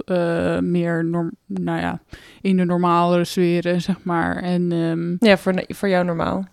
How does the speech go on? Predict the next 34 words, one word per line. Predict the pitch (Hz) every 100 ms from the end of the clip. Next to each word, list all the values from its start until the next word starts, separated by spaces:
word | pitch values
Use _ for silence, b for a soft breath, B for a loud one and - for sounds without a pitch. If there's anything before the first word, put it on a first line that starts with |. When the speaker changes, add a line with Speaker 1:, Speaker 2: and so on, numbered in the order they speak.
| _
Speaker 1:
ja, | - 262 -
Speaker 2:
Ja. | 202
Speaker 1:
inderdaad. | 190 185 78
Meer, | 196 208 214
zeg | 220
maar, | 196 196
hoe | 190 190 196
mijn | 190
natuurlijke | 185 180 190 185 175
bouw | 160 175 175 175
Speaker 2:
Mhm. | 180 214
Speaker 1:
zou | 202 175
moeten | 175 180
zijn. | 180 180 196 254 277 b b b b b _
Ehm, | - 202 190 180 180 180 180 175 _ _
en | 214
toen | 233
werd | 226 208
ik, | 208 - - _ _ _
toen | - 220
in | 214
mijn | 202 202 196
laatste | 190 202 226 - 214
jaar, | 202 202 208 214
toen | - 202
ik, | 196 -
eh, | 202 185 185 185 185
mijn, | 180 180 180 180 180
met | 180
mijn | 180 185
afstudeerproject | 185 - 185 190 190 190 196 - - - - - 190 190 202
eigenlijk | 190 185 185
bezig | 180 190 -
was, | 190 185 190 - -